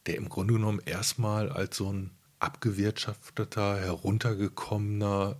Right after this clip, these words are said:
Detektiv eingeführt wird, der sein Geld damit verdient, bei anderen durch Schlafzimmerfenster zu fotografieren.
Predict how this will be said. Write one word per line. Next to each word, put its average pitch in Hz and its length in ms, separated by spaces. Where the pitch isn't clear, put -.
Detektiv 104 880
eingeführt 127 680
wird, 123 440
der 92 160
sein 101 200
Geld 85 280
damit 107 260
verdient, 107 720
bei 95 140
anderen 101 300
durch 107 160
Schlafzimmerfenster - 960
zu - 120
fotografieren. 120 720